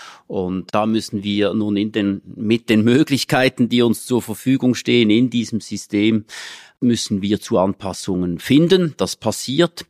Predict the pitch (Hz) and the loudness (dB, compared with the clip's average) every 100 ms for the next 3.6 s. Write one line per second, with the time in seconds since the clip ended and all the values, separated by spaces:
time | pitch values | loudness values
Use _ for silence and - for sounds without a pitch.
0 | - - - - - 104 - - 113 - | -18 -18 -16 -12 -4 -2 -2 -2 -4 -4
1 | - 104 - 139 151 - 127 120 107 104 | -2 0 2 2 2 0 0 2 0 -2
2 | - 90 90 - 87 90 85 78 - 80 | -6 -4 -4 -4 -8 -8 -10 -10 -12 -12
3 | 139 - 120 123 - | -14 -8 -8 -6 -8